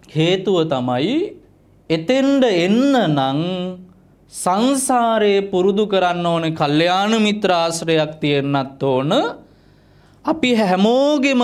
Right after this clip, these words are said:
ප්‍රඥාව අන්න අර නිකලෙස් වෙන විදිහට වැඩෙන්නත් ඕන. දැන් අද ඉන්න අයගේ ප්‍රඥාව එක්කෙනාට එක්කෙනා අතර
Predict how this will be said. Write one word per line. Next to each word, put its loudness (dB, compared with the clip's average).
ප්‍රඥාව 0
අන්න 0
අර 2
නිකලෙස් 0
වෙන 0
විදිහට 0
වැඩෙන්නත් 0
ඕන. -2
දැන් 2
අද 0
ඉන්න 2
අයගේ 0
ප්‍රඥාව 0
එක්කෙනාට -2
එක්කෙනා 0
අතර 0